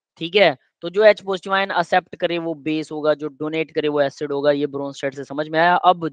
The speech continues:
जो एसिड एच पॉजिटिव आयन डोनेट कर देता है, तो डोनेट के बाद जो बचता है वो कंजुगेट बेस बचता है, और जो एच पॉजिटिव आयन एक्सेप्ट कर लेता है जो भी स्पीशीज,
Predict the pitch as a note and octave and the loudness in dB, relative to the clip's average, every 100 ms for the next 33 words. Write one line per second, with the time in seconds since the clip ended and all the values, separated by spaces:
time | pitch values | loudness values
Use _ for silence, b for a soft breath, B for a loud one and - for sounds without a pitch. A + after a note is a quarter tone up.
0 | B2+ E3+ G3+ G#3 F#3 G#3 G3+ F3+ - F3+ | _ 4 8 8 6 4 4 2 -2 -6
1 | - F#3 F#3 D#3 D#3 F#3 D#3+ D#3+ D3+ C#3 | -4 -4 -4 -4 -2 -2 -2 -4 -4 2
2 | D#3+ F#3+ G3+ b b - E3+ E3 E3+ F3+ | 6 6 4 b b -12 -8 -4 0 0
3 | - F3 E3 D#3+ E3 D3+ - E3+ E3 D3+ | 0 4 4 4 -2 -6 -2 0 0 -4
4 | D3+ D3 D3 C3 D#3 E3+ E3+ - G3 G#3+ | -8 -4 -2 -2 -4 -2 -6 -2 2 2
5 | - _ _ - D#3+ D#3+ C3 E3+ F#3+ G#3+ | 0 _ _ -4 -4 -4 _ 2 6 8
6 | F3 F3+ F#3 F3 F3 F3 E3 - G3 - | 6 2 -4 -6 -2 0 0 2 2 2
7 | - D#3 D3+ E3 D3+ D3 D3 - D3 - | 0 0 2 0 -2 -4 -6 -8 -10 -6
8 | F#3 | -6